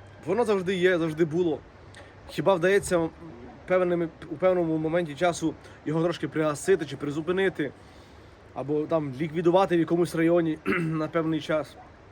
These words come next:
Але, але загалом нічого цікавого. І нічого складного. Бо це насильство. Однак він каже, мир, мир — це щось, за що треба поборотися.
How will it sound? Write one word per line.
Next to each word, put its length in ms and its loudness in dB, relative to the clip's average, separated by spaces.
Але, 240 2
але 180 0
загалом 320 2
нічого 240 0
цікавого. 400 -10
І 140 -2
нічого 260 2
складного. 500 0
Бо 100 -8
це 120 -6
насильство. 520 -8
Однак 400 0
він 120 -2
каже, 380 2
мир, 420 2
мир — 300 -4
це 160 0
щось, 440 -6
за 140 -8
що 160 -12
треба 200 -6
поборотися. 640 -6